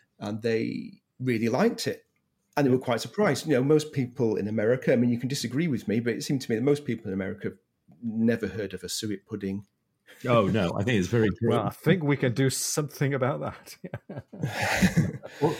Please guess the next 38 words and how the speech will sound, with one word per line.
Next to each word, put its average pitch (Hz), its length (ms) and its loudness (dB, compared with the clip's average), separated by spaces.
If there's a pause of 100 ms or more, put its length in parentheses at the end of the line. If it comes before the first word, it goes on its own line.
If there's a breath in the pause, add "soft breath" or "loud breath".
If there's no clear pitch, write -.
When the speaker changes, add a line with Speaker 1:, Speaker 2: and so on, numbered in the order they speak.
(140 loud breath)
Speaker 2:
well, 160 160 4
just 170 180 2
the 147 80 4
pudding 147 320 4
in 113 140 4
general, 120 420 2
other 104 200 0
than 92 260 0
that 90 200 -4
chocolate 101 380 -4
or 92 80 -4
vanilla 90 320 0
or 85 240 0
banana 92 420 -2
thing. 69 240 -16 (400)
Speaker 1:
Exactly. 127 600 -2
Yes. 127 260 0
I, 123 100 2 (260)
yeah, 139 200 0
I'd 120 80 -6
be 131 100 2
inviting 131 340 0
people 113 280 -4
round 101 340 0
and 101 140 -2
they'd, 98 240 -6
they'd, 113 360 -8
they'd 110 120 -6
be 107 80 -6
getting 95 320 -2
a, 87 220 -4 (100)
a - 60 -14
spotted 85 480 -8
dick 135 340 0
or 92 60 -6
a 92 40 -6
jam 98 260 -6
roly-poly. 117 920 -2